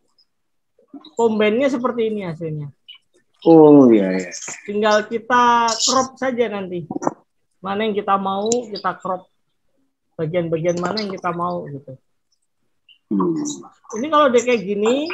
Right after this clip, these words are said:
Speaker 1: eh, supaya bisa diproses, kita mesti, eh, flatten image.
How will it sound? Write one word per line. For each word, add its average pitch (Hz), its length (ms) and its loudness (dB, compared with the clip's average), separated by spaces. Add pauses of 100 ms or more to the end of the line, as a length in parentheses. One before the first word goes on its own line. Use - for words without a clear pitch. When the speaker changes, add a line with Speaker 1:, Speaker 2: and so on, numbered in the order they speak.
(180)
Speaker 1:
eh, 226 720 -2
supaya 220 260 -4
bisa 196 300 -4
diproses, 202 840 -6
kita 247 300 -4
mesti, 247 600 -6 (680)
eh, 190 180 -2
flatten 208 380 -6
image. 233 380 -4